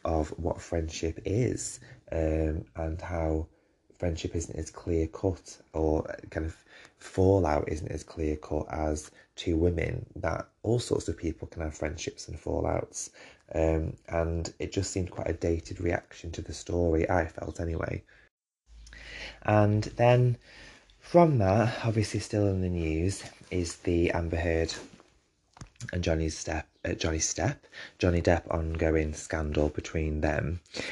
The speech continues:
and how they are still being portrayed very, very differently in the news. Even,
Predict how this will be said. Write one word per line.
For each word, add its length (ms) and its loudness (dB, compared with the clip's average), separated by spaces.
and 540 4
how 680 4
they 220 4
are 120 2
still 360 2
being 280 -2
portrayed 460 -4
very, 240 2
very 220 2
differently 480 -6
in 100 -4
the 60 -4
news. 680 -4
Even, 720 4